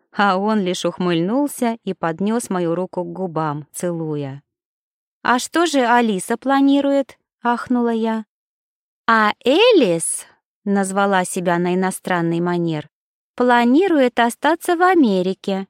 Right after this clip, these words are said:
и учиться на медицинском факультете», вздёрнув подбородок, гордо заявила девочка. «Правда?» Я удивлённо округлила глаза. «Ага»,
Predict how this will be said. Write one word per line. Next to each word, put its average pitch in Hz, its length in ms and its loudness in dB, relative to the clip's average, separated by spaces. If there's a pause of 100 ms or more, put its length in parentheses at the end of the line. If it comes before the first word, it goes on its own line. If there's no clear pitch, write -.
(280)
и 214 160 0
учиться 208 920 -4
на 214 260 0
медицинском 233 920 0
факультете», 294 1120 -4 (840)
вздёрнув 190 540 -4
подбородок, 190 800 -2
гордо 226 440 -2
заявила 185 500 -4
девочка. 147 680 -8 (720)
«Правда?» 262 960 2 (640)
Я 202 300 0
удивлённо 202 640 0
округлила 196 540 -2
глаза. 175 540 -4 (680)
«Ага», 196 720 2